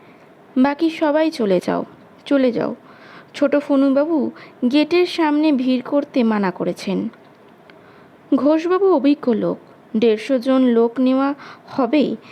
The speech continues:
তিনি প্রত্যেক দিন একশো তিরিশ জনের বেশি নাম ডাকেন না। কে আর গুনে গুনে মিলিয়ে দেখছে?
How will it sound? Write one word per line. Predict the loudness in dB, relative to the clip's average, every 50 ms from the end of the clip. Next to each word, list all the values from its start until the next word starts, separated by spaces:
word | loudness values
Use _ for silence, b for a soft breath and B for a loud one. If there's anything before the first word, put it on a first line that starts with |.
| B B B
তিনি | 0 2 2 2
প্রত্যেক | 2 2 0 0 0 -2 -6 -6 -4 0
দিন | 0 0 0 0
একশো | -2 -2 -2 -4 -4 -8 -8 -6
তিরিশ | -4 -4 -2 -2 -2 -2 -2
জনের | -2 0 0 0 0
বেশি | 0 0 0 0 -2 -2 0
নাম | 2 2 2 2 2 0 0
ডাকেন | 0 -4 -4 -4 -4 -2
না। | -2 -4 -4 -6 -8 -14 B B B B B B B B B B B B B B -4
কে | 0 0 2 2 2
আর | 0 0 -2 -2 -4 -4
গুনে | -4 -2 0 2 2 4 2
গুনে | 2 2 2 2 4 2 2
মিলিয়ে | 2 2 2 2 2 0 0 0
দেখছে? | 0 -2 -4 -4 -8 -16 -10 -8 -8 -8